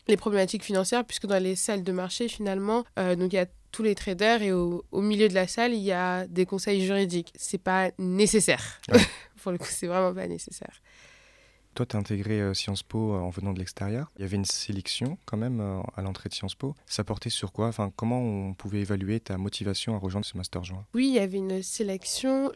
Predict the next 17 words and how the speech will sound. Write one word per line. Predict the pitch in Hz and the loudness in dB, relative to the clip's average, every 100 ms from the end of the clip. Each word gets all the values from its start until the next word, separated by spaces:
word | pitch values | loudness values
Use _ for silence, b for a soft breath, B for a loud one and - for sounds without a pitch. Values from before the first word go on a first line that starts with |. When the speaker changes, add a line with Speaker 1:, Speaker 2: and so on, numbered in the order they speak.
| - | -2
Speaker 1:
Il | 196 | 0
y | |
avait | 196 | 2
un | 202 | 0
dossier | 180 220 262 | 2 2 4
d'admission | 226 208 208 - 220 | 0 0 -2 -2 -2
à, | 196 180 175 175 - | -4 -6 -8 -10 -6
à | 185 | -4
réaliser, | 180 196 185 175 180 190 214 240 - - | 0 0 0 -2 -4 0 2 0 -2 -8
avec | 175 180 | -6 -4
donc | 185 - | -6 -6
une | 196 | -4
lettre | 196 175 | -2 -2
de | 190 | -2
motivation, | 185 185 190 180 180 - 208 202 202 208 | -2 -4 -4 -4 -6 -8 -6 -6 -6 -8
des | 202 185 | -8 -6
présentations | - 202 196 202 190 - 202 196 | -2 -2 -2 -4 -4 -4 -2 -4